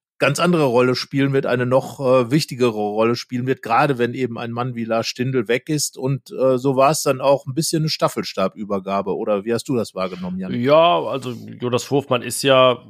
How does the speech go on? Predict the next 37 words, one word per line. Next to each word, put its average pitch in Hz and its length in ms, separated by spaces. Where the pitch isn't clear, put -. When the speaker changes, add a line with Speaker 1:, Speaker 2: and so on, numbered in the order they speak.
Speaker 2:
nicht 113 280
nur, 120 100
glaub 110 160
ich, 107 100
von 117 160
uns 120 200
auserkoren 117 720
als 101 320
Topfavorit 113 720
neben 110 240
Julian 107 360
Weigel 135 300
auf 131 140
die 127 100
Kapitänsbinde, 127 800
ist - 220
ja 123 100
dann 110 160
am 101 140
Ende, 107 800
äh, - 80
so - 140
ein 101 100
bisschen, 104 400
ja, 104 320
wie, 104 280
wie 107 100
der 101 140
Trainer 120 340
es - 160
sieht, 120 400
äh, 107 260
und 101 520
auch, 101 340
äh, 101 240
wie 95 140
persönlich 113 640